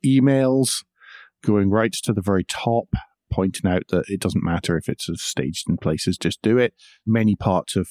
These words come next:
the video that was released on the Tesla website in twenty sixteen, showing a Tesla driving a distance and saying that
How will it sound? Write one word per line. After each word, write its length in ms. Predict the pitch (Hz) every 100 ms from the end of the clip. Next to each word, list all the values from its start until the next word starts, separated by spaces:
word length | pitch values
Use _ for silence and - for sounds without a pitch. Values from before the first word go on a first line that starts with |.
| -
the 100 | 104
video 300 | 87 92 85
that 120 | -
was 120 | 98
released 300 | 95 90 -
on 80 | 78
the 160 | 82 82
Tesla 360 | 98 - 101
website 220 | 117 104 -
in 80 | 95
twenty 300 | - - -
sixteen, 800 | - - - - 160 175 139 147 - - - _ _
showing 640 | - 127 110 101 98 92 -
a 160 | 92
Tesla 380 | 87 95 - 95
driving 480 | 90 104 95 98 95 95
a 160 | 98
distance 560 | 98 107 - 104 92 -
and 100 | 92
saying 360 | - 95 87 85
that 180 | 87